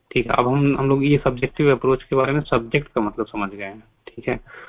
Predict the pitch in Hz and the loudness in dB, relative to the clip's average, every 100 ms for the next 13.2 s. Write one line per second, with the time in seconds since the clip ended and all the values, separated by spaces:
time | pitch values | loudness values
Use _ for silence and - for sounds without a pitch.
0 | - - _ 117 113 110 110 123 - 120 | -20 -20 _ 4 6 4 0 -6 -4 -2
1 | 120 113 120 113 110 110 - 113 110 117 | 0 -2 -2 0 2 2 0 -4 -2 -4
2 | 175 - 131 123 127 127 127 127 127 - | -4 -4 -2 0 4 4 4 0 -2 -6
3 | 139 _ _ _ _ _ _ - 135 120 | -10 _ _ _ _ _ _ 0 0 2
4 | 135 131 127 135 - _ _ - 120 110 | 2 4 2 -2 -14 _ _ -4 0 0
5 | 110 110 127 117 123 - 120 123 123 120 | 0 -2 -2 -2 -2 2 2 4 2 2
6 | 120 127 120 139 143 120 120 120 117 - | 2 0 0 -4 -2 0 0 2 -2 -2
7 | 120 113 110 101 104 - - 107 - _ | 0 2 2 0 -6 -6 -12 -12 -14 _
8 | _ 123 113 120 131 110 120 120 120 113 | _ 0 2 2 0 0 0 0 2 2
9 | 101 101 113 104 113 104 _ 123 113 110 | 0 -2 -4 -4 -4 -6 _ 0 4 4
10 | 110 110 104 110 - 98 - 113 - - | 4 2 0 -4 -4 -6 -6 -12 -12 -20
11 | - - - - _ - 123 127 127 - | -20 -20 -20 -20 _ 2 4 6 4 4
12 | 127 123 139 135 120 131 127 127 135 143 | 2 2 2 2 2 2 2 2 0 2
13 | 180 202 | 2 2